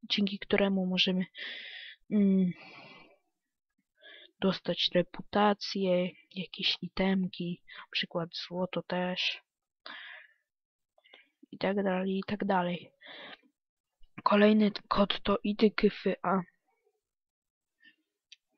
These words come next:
Daje on,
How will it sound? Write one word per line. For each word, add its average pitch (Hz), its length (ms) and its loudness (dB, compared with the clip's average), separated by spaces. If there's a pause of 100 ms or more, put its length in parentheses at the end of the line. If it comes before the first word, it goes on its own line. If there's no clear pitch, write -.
(2250)
Daje 214 380 6
on, 208 280 2